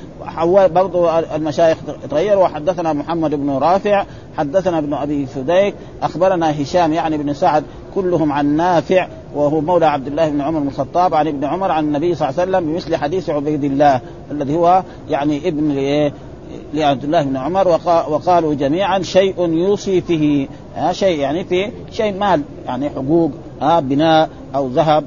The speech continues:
أو فضة أو أشياء أو، أو، أو، آه، بساتين أو غير ذلك، هذا، ها. ها، إلا في حديث أيوب فإنه قال: "يريد أن يوصي"، يعني، إذا كان يريد أن يوصي.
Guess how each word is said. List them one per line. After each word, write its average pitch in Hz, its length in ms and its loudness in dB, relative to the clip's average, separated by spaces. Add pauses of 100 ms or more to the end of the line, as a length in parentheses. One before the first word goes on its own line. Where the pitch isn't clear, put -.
أو 131 140 -8
فضة 143 420 -2
أو 131 160 -6
أشياء 151 400 0
أو، 135 180 -2
أو، 123 280 -2 (180)
أو، 127 160 0 (320)
آه، 127 300 2 (200)
بساتين 151 640 2
أو 135 160 -6
غير 123 180 -4
ذلك، 175 340 0
هذا، 143 240 2 (260)
ها. 104 120 -10 (1120)
ها، 175 260 2
إلا 170 380 2 (460)
في 160 120 0
حديث 170 320 0
أيوب 165 300 2
فإنه 165 340 0
قال: 175 420 4 (260)
"يريد 170 380 2
أن 165 240 2
يوصي"، 139 440 0 (240)
يعني، 147 260 -6
إذا 156 120 0
كان 170 280 0
يريد 175 300 -2
أن 151 140 0
يوصي. 131 200 -4